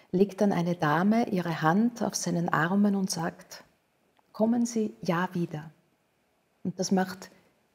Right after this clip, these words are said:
ihn so glücklich und alle Bewohner auch.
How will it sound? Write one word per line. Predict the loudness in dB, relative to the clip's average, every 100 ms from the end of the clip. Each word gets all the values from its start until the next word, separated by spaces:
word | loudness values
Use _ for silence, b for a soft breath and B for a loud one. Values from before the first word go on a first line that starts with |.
| 6
ihn | 8 10 6 0 -12
so | 0 2 2
glücklich | 0 -2 -2 -6 -8 -18 _ _ _ _ _ _ _ _ _ _ _
und | -2 4
alle | 4 4
Bewohner | 2 2 2 2 -2
auch. | -8 -16